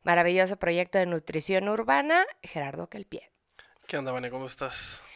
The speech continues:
Speaker 1: ¿Ya estás listo ahí con tus Kleenex?
Speaker 2: Kleenex, sí, aquí ya los tengo, mira.
Speaker 1: Perfecto, perfecto.
Speaker 2: Entonces pinta para hacer un episodio bastante fuerte.
Speaker 1: Am,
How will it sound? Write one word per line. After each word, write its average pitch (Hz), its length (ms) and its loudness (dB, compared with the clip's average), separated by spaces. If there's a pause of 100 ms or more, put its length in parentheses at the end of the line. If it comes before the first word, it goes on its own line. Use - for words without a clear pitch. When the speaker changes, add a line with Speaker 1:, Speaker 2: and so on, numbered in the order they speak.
(140)
Speaker 1:
¿Ya 214 80 -6
estás 220 220 -8
listo 220 280 -10
ahí 214 220 -10
con 214 200 -10
tus 180 1300 -14
Kleenex? 185 160 -10
Speaker 2:
Kleenex, 156 300 -2
sí, 123 180 -6
aquí 117 220 -6
ya 120 60 -4
los 123 140 -10
tengo, 123 220 -8
mira. 120 220 -12 (440)
Speaker 1:
Perfecto, - 480 -10
perfecto. - 460 -18
Speaker 2:
Entonces 147 380 -6
pinta 151 280 -2
para 147 140 -2
hacer 135 220 -4
un 143 100 -2
episodio 143 500 -4
bastante 131 920 -8 (100)
fuerte. 151 360 -6 (500)
Speaker 1:
Am, 349 840 -2